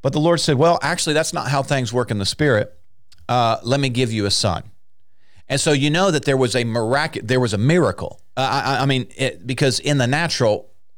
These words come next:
Abraham and Sarah were not able to have children. So God did a miracle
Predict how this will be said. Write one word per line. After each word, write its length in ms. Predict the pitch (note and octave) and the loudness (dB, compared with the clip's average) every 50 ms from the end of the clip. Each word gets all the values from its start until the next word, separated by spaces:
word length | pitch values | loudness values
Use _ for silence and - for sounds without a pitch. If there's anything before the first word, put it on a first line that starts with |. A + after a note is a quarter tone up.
| - - | -12 -6
Abraham 340 | - C#3 D#3+ D#3 C#3+ D3+ C#3 | -2 0 2 2 4 4 4
and 80 | B2 A2+ | 2 0
Sarah 260 | - - D#3 D3 B2+ | 0 2 2 2 2
were 120 | A2+ A#2+ | 2 2
not 160 | A#2+ A#2+ A2+ A#2 | 0 0 2 2
able 240 | C3 C#3+ A#2+ A2 | 2 2 2 0
to 80 | G2 G2+ | 0 0
have 560 | G2 - - - - E3+ D#3 A#2 G2+ G#2 G2+ | -2 -4 -6 -4 -4 -2 0 0 -2 -2 -2
children. 420 | - - D3+ E3+ C#3+ - - - - - - - - - - - - - - - - | -2 0 0 0 0 -2 -6 -12 -16 -20 -20 -20 -20 -20 -20 -20 -20 -20 -20 -20 -14
So 140 | - - C#3 | -8 -4 -2
God 320 | B2+ F#3 F#3 G#3 G#3+ E3 B2 | 0 2 2 2 2 0 2
did 140 | D#3+ E3 | 2 2
a 60 | C#3 A#2+ | 2 2
miracle 800 | B2 B2+ C#3+ F3 G3+ A3 F3+ A2+ - - - D#2 A#1 - - | 2 4 4 4 4 4 4 2 2 0 -4 -8 -8 -10 -12